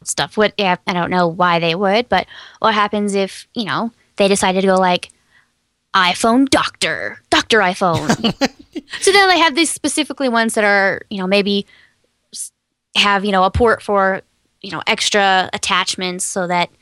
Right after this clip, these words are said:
Speaker 1: you can have, you know, doctors or specifically, you know, a higher class of technology people that specifically need these kind of things where, you know, this
Speaker 2: Yeah.
Speaker 1: hospital has it, and you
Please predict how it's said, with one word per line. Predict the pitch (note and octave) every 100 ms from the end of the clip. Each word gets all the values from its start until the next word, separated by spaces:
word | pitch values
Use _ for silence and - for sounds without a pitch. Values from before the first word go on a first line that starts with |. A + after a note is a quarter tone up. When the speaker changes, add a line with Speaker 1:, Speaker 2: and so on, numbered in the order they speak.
| _ _ _ _ _
Speaker 1:
you | G#3
can | G#3+ F#3+
have, | G3+ G3 F#3 F3 F#3 - _ _ -
you |
know, | F#3
doctors | F3 A3 A3 A3 G#3 F#3
or | F#3
specifically, | - A3+ A#3 A3+ - G3+
you | F#3 F3+
know, | F#3+
a | F3
higher | F#3+ G3+ G3
class | G3+ F#3+ F#3
of |
technology | F3+ F#3 F#3+ F#3 F#3 F#3+
people | - A3 - E3+ - - _ _ _
that | G#3+ -
specifically | - - A#3+ A#3+ A3 G#3+ G3+
need | G3 G#3 F#3
these | E3 -
kind | -
of | -
things | G3 G3+
where, | F#3+
you | F#3 F#3+
know, | F#3+
this | A#3
Speaker 2:
Yeah. | A#3
Speaker 1:
hospital | G#3 G#3 - G3+ G3
has | F#3+ F3+ F#3
it, | F#3 - - - -
and | G#3
you | F#3+